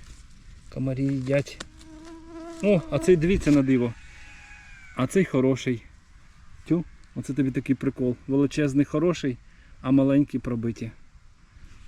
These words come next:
Все. Забираємо, йдемо. Шукаємо білі. Ну що, друзяки, будемо, видно, на сьогодні закінчувати. Кажуть, вдало я сьогодні переїхав з того лісу. Там,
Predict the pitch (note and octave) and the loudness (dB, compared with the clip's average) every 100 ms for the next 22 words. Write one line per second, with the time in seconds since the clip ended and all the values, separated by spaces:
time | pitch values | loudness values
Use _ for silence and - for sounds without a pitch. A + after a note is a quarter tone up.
0 | - - E3+ F#3 - - - - - - | -20 -8 -6 -6 -8 -16 -18 -18 -20 -14
1 | B2+ B2+ B2 C#3 D#3 D3 C3+ C#3 D3+ E3 | -6 -2 0 0 0 -2 -2 -2 -4 -6
2 | - - - - - B2+ C#3+ D#3+ E3+ F#3+ | -14 -20 -20 -18 -14 -6 -2 -2 -2 -2
3 | D#3 A2 - - - - - - - - | -2 -4 -8 -16 -16 -16 -20 -16 -14 -12
4 | - - - - - - C#3+ C#3 D#3 C#3 | -14 -16 -16 -18 -18 -4 -2 0 -2 0
5 | B2+ C3 A#2+ A#2 C#3+ D#3 D3 C#3 C#3+ C#3 | 0 -2 -2 -2 0 2 2 2 2 2
6 | - D3 C3 C3+ D#3 D3 C3+ C3+ A#2+ A#2 | 0 0 0 0 0 0 -2 -6 -8 -10
7 | - - - C3+ B2+ - B2+ B2 C#3+ C3+ | -14 -18 -12 -8 -6 -8 -6 -2 0 0
8 | B2+ - C3 B2 B2+ B2 C3 F#3 G3 E3 | -2 -2 0 0 -2 -2 -2 -2 -4 -4
9 | - - - - - - - - D3 D#3 | -8 -20 -20 -20 -20 -20 -14 -8 -2 0
10 | D#3 D3 C3+ C#3+ C3 | 0 -2 -4 -2 -2